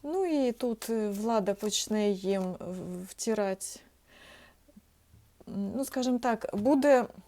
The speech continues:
го-, щось говорити, але ці слова, вони не будуть мати, е, ціль. Знаєте, як, е, барабан, в барабан стукаєш, нічого нема, крім стуку глухого.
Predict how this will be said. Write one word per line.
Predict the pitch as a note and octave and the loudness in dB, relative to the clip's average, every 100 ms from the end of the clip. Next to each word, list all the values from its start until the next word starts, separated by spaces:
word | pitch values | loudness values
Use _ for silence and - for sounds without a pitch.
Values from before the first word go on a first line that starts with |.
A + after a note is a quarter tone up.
| _ _ _ _ _ - | _ _ _ _ _ -8
го-, | A3 A#3 A3+ | 0 0 2
щось | C#4 B3+ | 0 2
говорити, | B3 C4 C#4 D#4 D#4+ A#3 - | 4 6 6 4 2 -2 0
але | A#3 A#3+ | 2 2
ці | A#3 C4 | 0 -4
слова, | B3 B3 A#3+ C4 | -2 0 2 2
вони | A#3+ A#3 A#3+ | 2 2 2
не | A#3 A3+ | 2 2
будуть | A3 A#3 B3 A3+ A3 - | 0 0 0 0 -2 -4
мати, | G#3+ A3+ A3+ A3 A3 G#3+ G#3 - - - - - - _ - | 0 2 0 0 0 0 0 -6 -18 -20 -20 -20 -20 _ -10
е, | G3+ G3+ F#3+ | -8 -6 -8
ціль. | - B3+ A3+ F#3 - | -4 2 2 2 -2
Знаєте, | G3+ C4+ D#4 D4 | -2 0 0 2
як, | A#3+ A3+ - - - | 2 0 -2 -10 -8
е, | G3+ G3 G3 F#3+ _ _ _ _ _ - F#3+ F#3 | -8 -6 -8 -10 _ _ _ _ _ -18 -14 -10
барабан, | F#3 F#3 A#3+ A#3+ G#3+ G#3+ G3 | -8 -2 0 2 0 0 0
в | G3+ | 2
барабан | A#3+ A#3+ A3 G3+ G3 | 2 2 2 0 0
стукаєш, | - E4+ - A3+ G3 - | -2 -4 0 0 0 -4
нічого | - B3+ C4+ - B3 | -4 -2 -2 0 2
нема, | A#3 A#3 A#3 | 2 0 -2
крім | A3+ A3 G#3+ | -2 -2 -2
стуку | - A3+ - | -2 -4 -4
глухого. | F#3+ F#3 F#3 - F3+ F3 | -8 -8 -10 -8 -6 -8